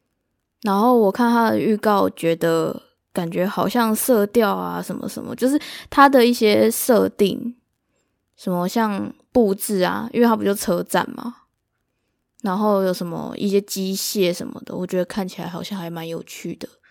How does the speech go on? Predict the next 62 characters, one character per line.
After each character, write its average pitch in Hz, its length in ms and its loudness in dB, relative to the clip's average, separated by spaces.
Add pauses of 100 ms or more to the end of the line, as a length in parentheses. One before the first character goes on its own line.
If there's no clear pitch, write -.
(140)
然 196 140 -4
后 208 60 2
他 233 80 6
又 233 80 4
说 214 180 2
是 226 100 0
雨 185 140 0
果 175 200 -2
的 107 80 -4
冒 180 220 -6
险， - 300 -16 (840)
然 208 100 -6
后 233 40 0
想 233 220 -4
说 196 240 -6
好， - 520 -12
看 196 160 -6
看 208 460 -8 (440)
在 - 120 -4
车 202 220 -2
站 202 160 -4
是 208 100 -6
有 - 80 -2
能 - 140 -8
什 - 120 -12
么， - 60 -18 (220)
能 196 120 0
有 202 140 2
什 190 100 -4
么 175 80 -4
冒 180 260 0
险。 - 360 -8 (180)
<laughs> - 220 -16
结 359 120 2
果 320 80 8
我 254 40 6
发 294 180 6
现 302 160 0
他 294 120 2
是 277 60 -4
在 269 140 4
讲 180 380 -4 (540)
电 262 160 4
影 190 160 -2
历 233 200 -2
史， - 440 -14
好， 185 320 -12
刚 180 120 -8
好 170 180 -10
正 196 220 -4
中 202 160 -4
我 - 140 -8
的 190 60 -8
口 - 300 -12
味， 175 180 -8
好， 180 220 -10
那 185 140 -10
就 190 80 -4
看 196 200 -8
一 - 80 -18
下 - 320 -14
好 - 100 -20